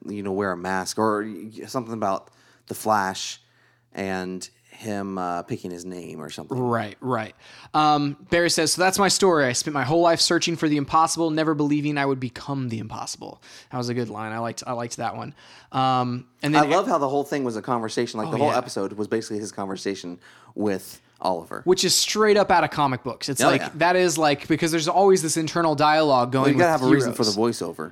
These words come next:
Speaker 2: Right. And so it's, like, this really cool, cool way. And so maybe they'll keep that up. Maybe they'll keep kind of the narration thing going. And I wouldn't mind that. That would be
Speaker 1: Mm-hmm.
Speaker 2: kinda cool to keep this internal dialogue going in,
Speaker 1: Yeah.
Speaker 2: in his mind for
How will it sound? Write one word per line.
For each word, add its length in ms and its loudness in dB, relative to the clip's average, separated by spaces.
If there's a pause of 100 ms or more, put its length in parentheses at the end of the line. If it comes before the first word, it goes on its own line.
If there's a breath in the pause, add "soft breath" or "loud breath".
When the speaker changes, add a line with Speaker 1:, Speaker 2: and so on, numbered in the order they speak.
Speaker 2:
Right. 340 2 (500 soft breath)
And 200 2
so 160 4
it's, 100 0
like, 140 2
this 160 2
really 280 6
cool, 680 4
cool 200 4
way. 160 4
And 140 -2
so 240 0
maybe 400 6
they'll 160 6
keep 200 -2
that 160 6
up. 120 4
Maybe 180 4
they'll 120 4
keep 180 -4
kind 160 -2
of 60 0
the 80 -2
narration 580 2
thing 160 -2
going. 240 0
And 80 -2
I 80 4
wouldn't 220 0
mind 320 4
that. 340 0
That 100 4
would 120 2
be 60 -2
Speaker 1:
Mm-hmm. 60 -4
Speaker 2:
kinda 160 2
cool 280 4
to 200 0
keep 200 -6
this 180 -4
internal 320 -4
dialogue 480 2
going 240 -2
in, 100 -4
Speaker 1:
Yeah. 160 0
Speaker 2:
in 120 -4
his 160 -2
mind 360 0
for 280 -8